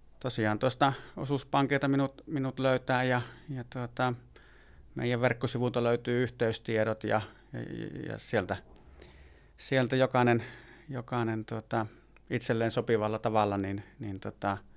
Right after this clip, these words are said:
voi lähestyä ja, ja myös se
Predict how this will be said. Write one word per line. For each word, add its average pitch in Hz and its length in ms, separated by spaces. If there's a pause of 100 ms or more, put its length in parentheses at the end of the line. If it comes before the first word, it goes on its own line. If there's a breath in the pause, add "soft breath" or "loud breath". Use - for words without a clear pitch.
(720 soft breath)
voi 107 180
lähestyä 104 560
ja, 101 200 (580 loud breath)
ja 107 260 (680)
myös 117 340
se - 180